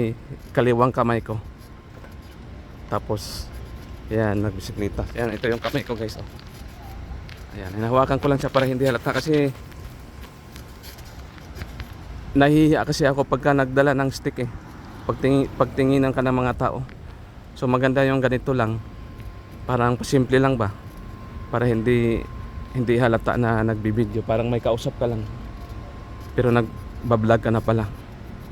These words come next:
Ayan. Kaysa naman magdala ka ng mga stabilizer, mga, anong tawag dito, gimbal. Di ba? Halatang halata na nagbablog.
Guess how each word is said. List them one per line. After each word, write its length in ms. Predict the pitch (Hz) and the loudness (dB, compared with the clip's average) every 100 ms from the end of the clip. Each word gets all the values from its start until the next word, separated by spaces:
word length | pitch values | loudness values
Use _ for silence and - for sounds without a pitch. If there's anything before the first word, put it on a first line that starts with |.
| - - - - - - 110 | -12 -12 -12 -12 -12 -12 -4
Ayan. 240 | 104 98 98 | -2 -2 2
Kaysa 240 | 120 - | 2 4
naman 400 | 139 135 131 135 | 6 6 6 6
magdala 320 | 127 120 131 | 4 6 4
ka 160 | 135 131 | 4 2
ng 140 | 127 131 | 2 2
mga 240 | 131 127 123 - - - - | 2 2 0 -2 -6 -10 -8
stabilizer, 640 | - 110 113 127 123 131 123 | -4 0 4 4 2 0 0
mga, 400 | 113 117 113 110 - - - - - - - - - - | 0 0 0 -2 -8 -12 -12 -12 -10 -10 -10 -12 -10 -4
anong 160 | 123 117 | -4 2
tawag 280 | 117 117 | 4 4
dito, 240 | 117 113 123 | 2 2 2
gimbal. 640 | 120 120 120 123 120 120 120 - - - - - - - | 4 4 6 6 6 2 -2 -8 -12 -12 -12 -12 -12 -6
Di 80 | - | 0
ba? 240 | 117 123 117 - | 4 4 4 -2
Halatang 400 | 120 117 131 123 | 2 4 4 4
halata 320 | 123 113 127 113 - - - - - - - - - - - - - | 4 4 2 0 -6 -12 -10 -10 -10 -10 -10 -12 -12 -12 -12 -10 0
na 160 | 120 | 2
nagbablog. 480 | 113 110 113 110 113 | 4 4 4 4 4